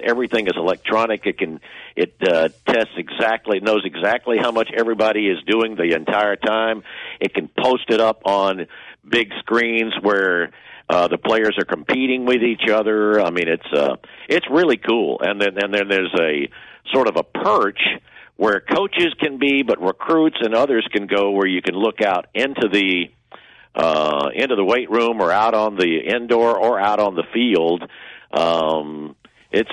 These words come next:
uh, it, it, it's really well done. I, I thought, uh, really, really cool some of the things they've got. I love the three D printer that they have. They had,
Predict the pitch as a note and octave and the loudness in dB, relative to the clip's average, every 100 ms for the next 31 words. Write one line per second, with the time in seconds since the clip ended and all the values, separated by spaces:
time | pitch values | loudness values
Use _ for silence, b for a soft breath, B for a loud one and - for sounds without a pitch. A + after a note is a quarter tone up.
0 | - F#2+ F#2 F2+ F2 D#2 G2 - A2+ - | 0 4 4 2 0 -2 -4 -2 -2 -2
1 | A#2+ C3 G3+ G3+ B2+ A#2 G#2+ A2+ F2 C#2+ | -6 0 0 2 2 2 2 0 0 -2
2 | F2 E2 G2 G#2 - E2+ D#2+ D#2 C#2+ - | 0 -2 0 0 0 0 0 0 -4 -4
3 | G2 B2 D#2+ G2+ A2+ - - A#2+ A2 - | 0 0 2 2 2 0 0 2 2 2
4 | A2 G#2 E2+ G2+ G2 G2 F2 - F2+ F2+ | 0 0 0 -2 -2 0 0 0 0 2
5 | E2 D#2 F2+ B2+ A2 D#2+ D2 C#2+ C2 B | 0 0 0 0 0 -2 -2 -2 -6 B
6 | B B B B - A2+ A#2+ B2 A#2 G2 | B B B B -6 0 0 2 0 -2
7 | - A2+ B2+ A#2 G2+ E2+ - E2 D#2 F2 | -2 -2 0 2 2 0 0 0 0 0
8 | E2+ E2 D#2+ C#2 D#2+ F#2+ F#2 E2 | 2 2 0 0 -2 0 0 -2